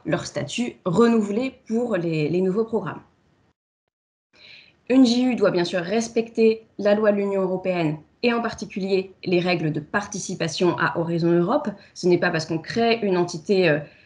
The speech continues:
euh, légale indépendante que, euh,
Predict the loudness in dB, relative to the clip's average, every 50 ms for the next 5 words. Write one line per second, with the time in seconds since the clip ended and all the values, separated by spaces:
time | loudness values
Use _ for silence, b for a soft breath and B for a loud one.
0 | B B B 0 2 2 4 4 4 4 4 4 2 2 4 4 4 4 4 2
1 | 0 0 -2 0 0 -2 -2 -2 -2 -2 -2 0 -2 -2 -4 -6 0 2 4 4
2 | 4 2 -4 -12 _ _ _ _ _ _ _ _ _ -4 -2 0 2 2 2